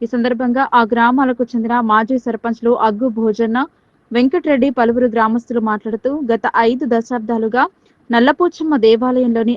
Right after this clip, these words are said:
అమ్మవారికి చుట్టుపక్కల గల పన్నెండు గ్రామాల ప్రజలు మొక్కులు చెల్లించుకుంటూ ప్రతి ఏటా నవరాత్రుల ఉత్సవాలను కూడా జరుపుకుంటున్నారని అన్నారు.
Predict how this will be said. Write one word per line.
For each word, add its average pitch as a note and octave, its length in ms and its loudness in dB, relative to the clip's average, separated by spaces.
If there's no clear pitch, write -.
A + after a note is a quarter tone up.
అమ్మవారికి A#3 540 -2
చుట్టుపక్కల A#3+ 720 -4
గల A3+ 140 0
పన్నెండు A#3+ 380 -2
గ్రామాల A3 420 -2
ప్రజలు A3 360 -4
మొక్కులు A3 340 -2
చెల్లించుకుంటూ A3+ 840 -4
ప్రతి C4 260 0
ఏటా C4+ 420 0
నవరాత్రుల B3 600 0
ఉత్సవాలను A#3 680 0
కూడా A3+ 320 -2
జరుపుకుంటున్నారని B3 1040 2
అన్నారు. G#3+ 320 -4